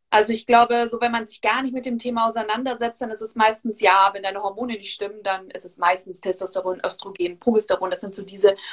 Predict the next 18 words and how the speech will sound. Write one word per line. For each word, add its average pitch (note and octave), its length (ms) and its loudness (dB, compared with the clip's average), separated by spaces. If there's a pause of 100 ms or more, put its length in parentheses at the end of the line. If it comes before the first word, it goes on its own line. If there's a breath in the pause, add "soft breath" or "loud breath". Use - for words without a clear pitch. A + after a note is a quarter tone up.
(120)
Hormone, A#3 360 8
mit G#3 120 -2
denen G#3+ 100 0
man G#3 100 0
als F#3+ 180 0
Frau A#3+ 320 6
insbesondere F3 600 -4
in E3+ 100 -12
Kontakt F3+ 400 -4
kommt. A3 260 0 (300 loud breath)
Aber G#3 180 6
genau G#3+ 240 6
diese A#3 240 0
Thematik, A3 600 -2
dass G#3 160 -6
das G#3 180 -10 (140)
quasi G#3 440 0
ein A3+ 160 0